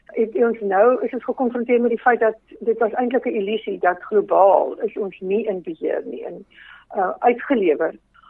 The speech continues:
aan 'n virus. En ek dink vir baie mense wat, eh, op 'n spesifieke, eh, 'n spesifieke godsdiens beskou nie, is dit, ehm, is dit veiliger. Dit voel veiliger om, om te sê, "Maar God is in beheer van my lewe en, en,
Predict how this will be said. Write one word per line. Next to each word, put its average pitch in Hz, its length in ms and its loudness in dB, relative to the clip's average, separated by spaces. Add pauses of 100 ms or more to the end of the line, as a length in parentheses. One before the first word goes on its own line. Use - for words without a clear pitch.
(340)
aan 202 220 -2
'n 180 80 -4
virus. 170 460 -6 (280)
En 214 200 -2
ek 214 140 -2
dink 233 220 2
vir 233 100 0
baie 190 300 2
mense 185 440 -2
wat, 175 200 0 (160)
eh, 196 400 0
op 214 180 -2
'n 185 100 0 (120)
spesifieke, 233 500 -2 (120)
eh, - 100 4 (260)
'n - 80 -12
spesifieke 240 460 -2
godsdiens 254 640 -2
beskou - 520 -4
nie, - 180 -20 (800)
is 220 160 -4
dit, 220 260 2
ehm, 196 340 2 (380)
is 214 140 -2
dit 208 140 0 (180)
veiliger. 269 480 4
Dit 180 160 -4
voel 262 160 -2 (120)
veiliger 277 440 4
om, 190 320 -6
om 190 160 -6
te 208 160 0
sê, 202 120 -2
"Maar 185 180 -2
God 233 240 0
is 220 120 2
in 202 120 0
beheer 165 340 2
van 170 140 0
my 180 120 -2
lewe 185 500 -2
en, 190 280 -8 (560)
en, 175 440 -8